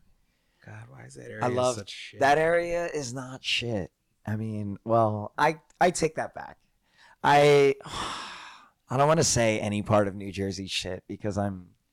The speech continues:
Speaker 2: O D on my Jersey pride, but it's, it's a brownfield. I mean,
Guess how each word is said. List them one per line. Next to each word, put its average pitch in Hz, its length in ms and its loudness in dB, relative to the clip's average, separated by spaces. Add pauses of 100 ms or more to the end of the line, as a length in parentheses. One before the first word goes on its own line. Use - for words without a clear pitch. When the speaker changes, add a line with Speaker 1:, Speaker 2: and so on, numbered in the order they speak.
(540)
Speaker 2:
O 110 160 -6
D 101 380 -4
on 107 140 -2
my 104 120 -4
Jersey 98 320 -4
pride, 104 480 0
but 104 240 2 (1300)
it's, - 540 -8
it's 135 180 -2
a 170 60 0
brownfield. 113 880 2 (100)
I 110 140 -2
mean, 110 720 0